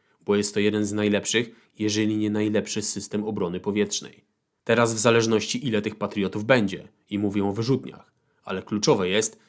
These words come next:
ile będzie rakiet. Wtedy możemy rozmawiać, jaką naprawdę wniesie to korzyść do nowych zdolności sił zbrojnych Ukrainy,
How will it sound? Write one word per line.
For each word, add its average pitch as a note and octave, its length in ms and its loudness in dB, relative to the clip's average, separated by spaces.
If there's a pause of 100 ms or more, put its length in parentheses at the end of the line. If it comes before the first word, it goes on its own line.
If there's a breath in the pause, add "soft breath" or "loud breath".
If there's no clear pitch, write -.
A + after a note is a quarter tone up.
(140 soft breath)
ile A#2 200 0
będzie A#2 300 2
rakiet. - 420 2 (360)
Wtedy A#2+ 380 2
możemy F#2 340 0
rozmawiać, G2+ 540 2 (260 soft breath)
jaką A2+ 300 0
naprawdę G#2+ 560 2
wniesie G2+ 320 -2
to A2 120 -6
korzyść G#2 520 -4
do G#2+ 120 -4
nowych G#2+ 300 -2
zdolności G#2 520 -2
sił G2+ 220 -2
zbrojnych F2+ 460 -2
Ukrainy, G2 520 -2